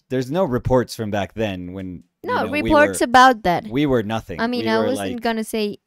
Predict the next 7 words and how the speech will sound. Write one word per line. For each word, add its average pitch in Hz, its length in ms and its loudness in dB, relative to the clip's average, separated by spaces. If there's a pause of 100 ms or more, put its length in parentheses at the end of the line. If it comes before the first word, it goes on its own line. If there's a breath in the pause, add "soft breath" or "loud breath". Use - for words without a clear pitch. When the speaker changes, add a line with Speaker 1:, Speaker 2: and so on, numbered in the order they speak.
(520)
Speaker 1:
again, 214 380 0
Speaker 2:
from 208 80 -4
that, 196 340 2
but - 200 -4 (500)
Speaker 1:
you 117 160 -6
know, 101 280 -8 (180)
I, 123 200 -2